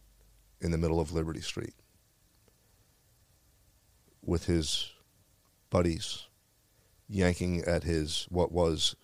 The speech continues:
a li-, a live body, which is now a dead body, yanking at him. It had just happened one second before I had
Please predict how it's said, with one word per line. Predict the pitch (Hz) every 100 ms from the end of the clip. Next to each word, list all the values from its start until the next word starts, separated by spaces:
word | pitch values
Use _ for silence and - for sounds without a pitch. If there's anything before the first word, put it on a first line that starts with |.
| _ -
a | 80
li-, | 80 82 82
a |
live | 80 82 82
body, | 82 82 87
which | 90 -
is | 82
now | 80
a | 80
dead | 92 85
body, | 98 80 87 85 _ _ _ _ _ _ _ _ _ -
yanking | 87 82 92 85
at | 78
him. | 73 78 - _ _ _ _ _ _ _ _ _ _ _ _ _ _ _ _ _
It | 82
had | 87
just | 117 120 -
happened | 95 92 78 82
one | 95
second | 85 90 - 80
before | 78 - 82
I | 90 -
had | -